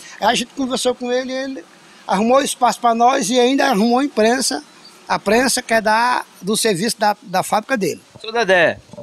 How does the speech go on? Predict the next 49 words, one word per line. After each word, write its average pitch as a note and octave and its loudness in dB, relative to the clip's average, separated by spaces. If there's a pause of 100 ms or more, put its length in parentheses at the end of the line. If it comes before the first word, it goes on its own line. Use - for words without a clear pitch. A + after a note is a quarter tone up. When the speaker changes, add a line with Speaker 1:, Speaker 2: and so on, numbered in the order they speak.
(500)
Speaker 2:
o F3+ 2
sonho, G#3+ 4
o F3 2
desejo, F3 2 (160)
quantos C4 4
agricultores A#3 2
fazem D#3 2
parte C#3 0
da C3 0
associação A#2+ 0
hoje? D#2+ -8
Tem - -20
uma C#4+ 0
Speaker 1:
Hoje, C4 -2
Speaker 2:
ideia? E3 -2 (300)
Speaker 1:
hoje A3+ 2
nós D4 4
estamos A#3+ 2
com A3+ 2 (120)
treze B3 4
produtores, G3 0
né, C4 -2
Wendel? D3+ -4 (100)
Speaker 2:
Tudo C4 -4
implantando G#3+ 4
algodão? G#3 2 (180)
Speaker 1:
Tudo A#3 0
plantando A3 0
algodão. G3 -2
Speaker 2:
Certo. D#3 -10
Speaker 1:
Mas A3+ 2
a C4 2
gente A3+ 0
pretende A3+ 2
a B3 2
chegar A3 2
a A#3 2
mais G#3+ 0
pessoas, D#3+ -4
né? G#3+ -2
Speaker 2:
É G#3 2
isso B3 2
que B3 0
eu G#3 4
Speaker 1:
Se D#3 -10
Deus G3+ 2
Speaker 2:
ta-, - 2
é, F#3 4
é F#3 2